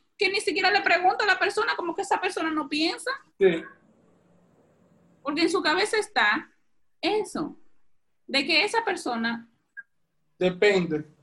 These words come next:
Speaker 1: respira.
Speaker 2: Y depende de alguien para que... para, para, para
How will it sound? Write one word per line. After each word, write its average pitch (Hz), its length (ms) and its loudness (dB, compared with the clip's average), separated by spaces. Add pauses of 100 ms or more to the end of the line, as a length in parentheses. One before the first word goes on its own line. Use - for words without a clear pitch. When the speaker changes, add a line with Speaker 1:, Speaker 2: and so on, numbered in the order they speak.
(100)
Speaker 1:
respira. 277 800 -2 (1300)
Speaker 2:
Y 196 100 -2
depende 208 400 2
de 220 120 2
alguien 214 280 0
para 180 140 -8
que... 180 120 -12
para, 170 280 -8 (200)
para, 165 180 -10
para 160 220 -4